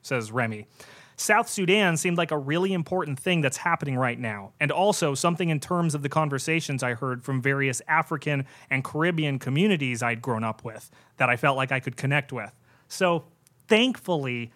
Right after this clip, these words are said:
Remy here, Remy is writing from a place of authenticity that he's experienced. He's experienced conversa-, conversations growing up in the U K that bore themes similar to the ones that he was able to apply to this movie.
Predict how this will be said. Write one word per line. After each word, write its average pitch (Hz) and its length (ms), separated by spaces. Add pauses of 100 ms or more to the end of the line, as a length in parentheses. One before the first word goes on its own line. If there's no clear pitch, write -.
(520)
Remy 202 300
here, 170 400 (100)
Remy 196 280
is 165 140
writing 156 540
from 139 340
a 139 100
place 156 300
of 147 100
authenticity 139 840
that 120 180
he's 220 460
experienced. 113 680 (280)
He's 262 400
experienced 135 560
conversa-, 131 640 (120)
conversations 147 800
growing 139 320
up 127 160
in 131 80
the 127 80
U 131 220
K 127 400 (420)
that 135 280
bore 143 280
themes 143 600
similar 147 440
to 135 120
the 139 80
ones 135 360
that 131 220
he 170 100
was 156 180
able 139 180
to 135 140
apply 135 320
to 123 140
this 143 280
movie. 107 440